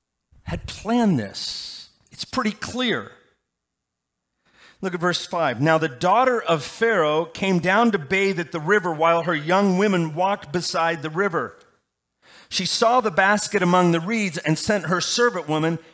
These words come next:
and she took it. When she opened it, she saw the child, and behold, the baby was crying. She took pity on him. This is one of the Hebrews' children."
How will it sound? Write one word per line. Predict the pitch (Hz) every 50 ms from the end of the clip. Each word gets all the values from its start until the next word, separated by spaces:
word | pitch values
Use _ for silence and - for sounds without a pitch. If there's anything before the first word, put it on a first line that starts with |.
| _ _ -
and | 175 180
she | - 208 202
took | - - 269 269 262 -
it. | 185 135 - - _ _ _ _ _ _ _ _ _ _ _ _ _ _ _ _ _ _ _ _ _ _ - - - _
When | 165 175 190
she | - 208 196 226
opened | 254 269 - 214 175 160
it, | 180 -
she | - - 180 165
saw | - - 202 190 185 180
the | 170 175
child, | - - - 208 190 190 175 170 170 151
and | 156 151
behold, | 139 156 160 - - - 208 196 185 147
the | 131 123
baby | 113 165 160 165 156 160
was | 151 143 143 -
crying. | - - - 175 170 165 147 135
She | 123 - 156
took | 135 - 165 151 -
pity | - 202 190 190 170
on | 139 131 127 120
him. | 120 123 131 - - - - - _ _ -
This | 151 214 226 -
is | 240 226 151 151
one | 139 151 151 160
of | 156
the | 185
Hebrews' | 175 - - - 247 254 214 190 151 120 - - -
children." | - - - 117 104 101 - 92 87 85 -